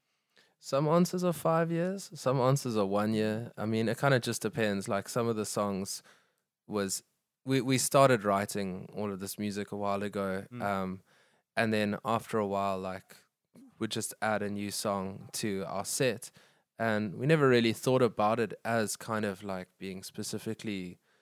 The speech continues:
Speaker 1: this album thing. It just all grew to a s-, a stage where we were like, "Okay, cool, let's, let's take something, put it all together and put it in an order and,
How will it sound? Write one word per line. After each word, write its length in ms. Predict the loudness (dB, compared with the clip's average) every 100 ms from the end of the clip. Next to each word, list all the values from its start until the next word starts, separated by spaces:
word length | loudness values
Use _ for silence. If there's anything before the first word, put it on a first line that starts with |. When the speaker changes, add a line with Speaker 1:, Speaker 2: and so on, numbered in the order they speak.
| _ _
Speaker 1:
this 180 | -2 -2 0
album 380 | 2 4 2
thing. 220 | 0 -4 -4
It 100 | -6
just 160 | -8
all 240 | -2 -2 0
grew 260 | 0 0
to 200 | 0 -2
a 20 |
s-, 400 | -4 -4 -8 -10
a 180 | -8 -6
stage 640 | -4 -6 0 2 2 -2 -6
where 140 | -8
we 140 | -6 -6
were 80 |
like, 240 | -6 -8 -8
"Okay, 200 | -10 -10
cool, 300 | -4 -4 -4
let's, 340 | -6 -6 -10 -12 -20 _ _
let's 160 | -4 0
take 260 | 2 2
something, 440 | 2 -2 0 -6 -4
put 140 | -4
it 100 | -4
all 160 | -4 -6
together 500 | -6 -4 -2 -2 -4
and 240 | -6 -8
put 140 | -4
it 120 | -4 -4
in 100 | -4
an 140 | -4
order 480 | -2 -2 0 -2 -4
and, 140 | -8